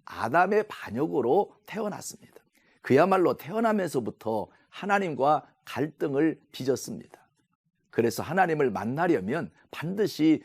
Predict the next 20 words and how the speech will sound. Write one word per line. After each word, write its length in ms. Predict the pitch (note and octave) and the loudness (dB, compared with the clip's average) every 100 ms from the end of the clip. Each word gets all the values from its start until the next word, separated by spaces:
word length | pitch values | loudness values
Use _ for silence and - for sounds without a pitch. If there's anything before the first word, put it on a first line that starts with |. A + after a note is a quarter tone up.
| _ - | _ -10
중재자가 960 | - A2+ C#3 F3 D3 A2+ C#3 D#3 - _ - | -6 -2 2 2 2 0 2 0 -4 _ -12
필요했습니다. 880 | - G3+ C#3 G#3+ - - - - _ _ _ _ _ | -6 0 0 0 -6 -18 -20 -20 _ _ _ _ _
죄 220 | - G#2+ | -2 0
때문입니다. 720 | G#2 A#2 B2 E3 E2 - - _ _ _ _ _ _ _ _ - - - | 2 0 -2 -6 -10 -14 -20 _ _ _ _ _ _ _ _ -20 -20 -8
하나님 360 | F3+ G#3+ A#3 | 0 2 4
앞에 240 | G#3+ F#3+ A#2 | 4 2 0
나아가려고 880 | - - E2+ A2+ D#3 E3+ E3+ D3+ | -2 -6 2 2 4 4 2 2
하면 400 | G2+ G#2 F3 G2 - _ _ _ - | 0 0 -2 -4 -12 _ _ _ -14
반드시 760 | - D#3 G3+ A3 - F#3 C#3+ | -6 -2 0 -2 -2 0 0
짐승을 580 | - A#2 C#3+ - G#3 G#3 | -2 -4 -2 0 2 2
잡아 400 | D3+ G2+ A2 A2 - _ | 0 -2 0 -2 -4 _
피를 360 | - G#3+ G#3+ D#3+ | -6 0 2 2
제단에 520 | - G2+ C#3 D#3 C3 | 0 0 2 4 0
뿌려야 720 | - - A#3 D#3 G#2 C#3+ - _ _ _ _ - | -4 -6 0 0 2 2 0 _ _ _ _ 0
일시적으로 880 | C#3 E3+ A3+ G3+ G3 D#3+ C3+ C3+ | 2 2 0 2 4 4 4 2
죄가 460 | - G#2 A2 G#2+ G2 | 2 -2 0 -2 -4
덮어져 600 | A#2+ C3 F3 C#3+ D#3+ D3 - - | -4 -2 -2 2 4 2 -2 -16
하나님을 720 | - G#3 G3+ C#3+ D#3 F#3 - | -6 -2 0 0 4 2 2
만날 460 | - F#2 A2+ A2 G2+ | -10 -6 -4 -2 -4
수 360 | - A#2 D3 | -4 -2 -2